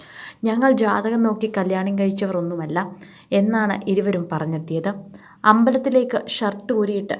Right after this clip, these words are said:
കയറാൻ വന്ന് പറഞ്ഞിട്ട് അഞ്ച് രൂപ തൻ്റെ കയ്യിൽ തന്നു. ഇങ്ങനെയാണ് അദ്ദേഹം മറന്നുപോയ സംഭവത്തെ തിരിച്ച് സോന പറയുന്നുണ്ട്. വേറിട്ട ഒരുപിടി നല്ല കഥാപാത്രങ്ങൾ മലയാളികൾക്ക് സമ്മാനിച്ചത് കൊണ്ട് തന്നെ സോനയെക്കുറിച്ച് ഓർമ്മിക്കാൻ ഒരുപാടുണ്ട് പ്രേക്ഷകർക്ക്.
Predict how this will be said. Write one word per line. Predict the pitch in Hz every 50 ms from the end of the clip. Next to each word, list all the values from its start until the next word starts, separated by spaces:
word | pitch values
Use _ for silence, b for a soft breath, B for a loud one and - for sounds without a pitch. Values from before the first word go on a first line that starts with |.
| - -
കയറാൻ | - 190 185 190 190 202 208 202 196
വന്ന് | 196 190 190 196
പറഞ്ഞിട്ട് | 185 175 175 175 175 175 - - - - 185
അഞ്ച് | 180 185 190 - 220 214
രൂപ | 208 190 202 190 196
തൻ്റെ | 190 180 180 185 190 185
കയ്യിൽ | 175 170 175 185 185 190 -
തന്നു. | 170 151 147 165 190 202 B B B B B B B 190
ഇങ്ങനെയാണ് | 190 202 196 214 220 220 208 202 202 190
അദ്ദേഹം | 180 190 185 185 196 185 180
മറന്നുപോയ | 170 170 175 180 190 190 - 202 196 196 190 -
സംഭവത്തെ | 190 175 - 190 180 180 - 190 190 -
തിരിച്ച് | 185 175 170 - 190 170 175
സോന | 180 165 165 170 180 175 170
പറയുന്നുണ്ട്. | 156 156 160 160 160 156 147 151 165 196 196 B B B B B B B B B B B B 208 233
വേറിട്ട | 254 262 269 269 269 - 277 254 - -
ഒരുപിടി | 202 196 214 202 226 226 220 196 196
നല്ല | 185 190 202 214 208
കഥാപാത്രങ്ങൾ | 208 208 202 190 190 190 190 185 185 196 190 190 185 180 180
മലയാളികൾക്ക് | 175 175 180 180 180 190 190 196 190 196 196 - 185
സമ്മാനിച്ചത് | 170 170 175 180 180 185 - 190 196 190
കൊണ്ട് | 190 185 185 185
തന്നെ | 180 175 165 170 170 B B B B B - -
സോനയെക്കുറിച്ച് | 214 202 202 208 226 233 226 226 226 220 - 220 190 185
ഓർമ്മിക്കാൻ | 180 185 202 196 196 196 185 190 - - 185
ഒരുപാടുണ്ട് | 175 180 190 202 202 202 208 208 196 170 151 - - -
പ്രേക്ഷകർക്ക്. | - 156 156 156 - - 170 165 165 170 - 202